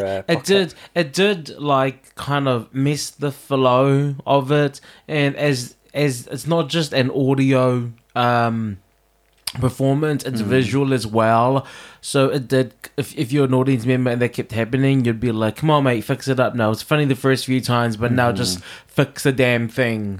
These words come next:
Speaker 2: Find a way to do it."
Speaker 1: We'll see how much they feel it matters.
Speaker 2: And then she was like,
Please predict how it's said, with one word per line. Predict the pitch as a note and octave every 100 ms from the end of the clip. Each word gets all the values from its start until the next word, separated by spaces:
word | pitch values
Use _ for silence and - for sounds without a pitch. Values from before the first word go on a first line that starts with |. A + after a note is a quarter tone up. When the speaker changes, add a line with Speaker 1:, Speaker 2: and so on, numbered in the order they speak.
| G2
Speaker 2:
Find | C#3+ C3+ C3+
a |
way | C3 B2+
to | B2+
do | B2+ A#2
it." | A2 G2 - _ _ - - -
Speaker 1:
We'll | C#3+
see | - F#3 E3+
how | D3 D3+
much | C#3+ B2+ -
they | C3 A#2
feel | G#2 B2+ A2+
it | G2+ F2+
matters. | D#2+ - - D#2 D#2 - -
Speaker 2:
And | D#3
then | D3+
she | C3+ D3+
was | C3+
like, | C#3 C3+